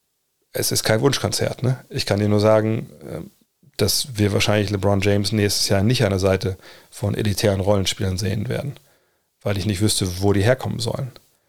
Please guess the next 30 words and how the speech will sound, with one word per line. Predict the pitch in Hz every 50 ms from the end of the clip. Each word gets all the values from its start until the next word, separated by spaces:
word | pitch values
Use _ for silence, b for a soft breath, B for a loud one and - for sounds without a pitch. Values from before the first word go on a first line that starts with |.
| _ _ _ _ _ _ _ _ - 147 143 - _ -
Er | - 110
wird | 107 120
bei | - 98
den | 92
Lakers | 95 95 95 - 113 92
spielen, | - - 113 113 135 151 147 - _ _ _ _ _ _ _ -
da | 107
bin | 95 95 101 95
ich | 90
mir | 104
hundertprozentig | 95 98 101 90 - - - 104 95 -
sicher. | - 104 - 143 139 139 B B B B B B B B B B B B B B
Äh, | - 107 113
er | 120 101
wird | 101 101 -
dann | 95 92
mit, | 92 92 90 - - - - - _ _ -
ähm, | - - - - 151 147 - 165 190 165 - _ _ _ _ -
Anthony | 123 110 107 - 104 92
Davis | 90 98 98 101 101 110 -
spielen. | - - 117 113 131 160 175 160 151 _ _ _ _ _ _ _ _ _ _ _ _ _ _ _ _ _ _ _ _ _ _ _ _ _ _ -
Naja, | - 110 110 139 156 -
und | 170 135
der | - 113
ganze | 117 117 113 - 113 101
Rest, | 98 107 139 143 - - _ _ _ _ _ _ _ _ _ _ _ _ _ _ _ _ _ _ _ _
keine | - - 101 98 107 127
Ahnung, | - 127 151 110 - - _ _ _ _ _ _ _ -
ehrlich | - 101 -
gesagt. | - 107 98 104 104 - - -